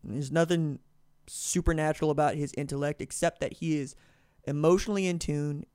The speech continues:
and extremely kind, right? Understands what he means to other people and has been a, doing a good job of protecting himself. Those are lessons that Schumacher needs. Sebastian Vettel can't give you that.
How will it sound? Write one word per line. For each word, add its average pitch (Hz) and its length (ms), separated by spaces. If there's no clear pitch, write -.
and 147 320
extremely 160 880
kind, - 540
right? 143 360
Understands 160 1300
what 151 180
he 160 80
means 156 300
to - 140
other 139 260
people 143 480
and 175 180
has 165 120
been 226 200
a, 226 40
doing 220 260
a 202 60
good 190 180
job 190 280
of 165 100
protecting - 400
himself. 135 380
Those 233 600
are 208 200
lessons 196 580
that 175 340
Schumacher 185 1000
needs. 151 960
Sebastian 190 480
Vettel 208 200
can't 185 220
give 156 180
you 139 140
that. - 300